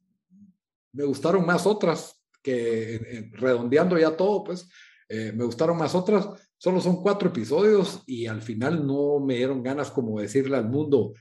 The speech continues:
"Tienen que ver Scene from a Marriage". Mientras que lo estaba viendo, el primero o segundo episodio,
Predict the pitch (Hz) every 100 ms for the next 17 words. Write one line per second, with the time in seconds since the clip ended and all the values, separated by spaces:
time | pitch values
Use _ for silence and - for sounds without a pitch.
0 | _ - 175 156 117 95 139 135 139 143
1 | - 143 - 107 143 190 - - - 135
2 | 131 113 135 120 190 196 185 208 233 254
3 | 202 - - - 110 101 - 110 117 190
4 | 165 123 156 180 131 151 214 240 170 -